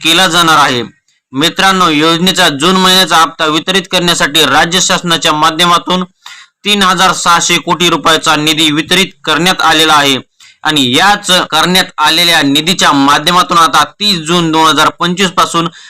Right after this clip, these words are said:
मुख्यमंत्री माझी लाडकी बहीण योजनेच्या पात्र लाभार्थ्यांच्या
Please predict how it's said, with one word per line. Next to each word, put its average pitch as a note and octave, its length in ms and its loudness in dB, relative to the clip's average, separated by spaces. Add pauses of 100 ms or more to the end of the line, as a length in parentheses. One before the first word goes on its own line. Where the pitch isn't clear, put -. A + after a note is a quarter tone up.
(160)
मुख्यमंत्री F3+ 680 0
माझी D3+ 480 2
लाडकी F3 280 0
बहीण D#3+ 300 0
योजनेच्या D#3+ 480 0
पात्र F3+ 380 -2
लाभार्थ्यांच्या D#3+ 720 0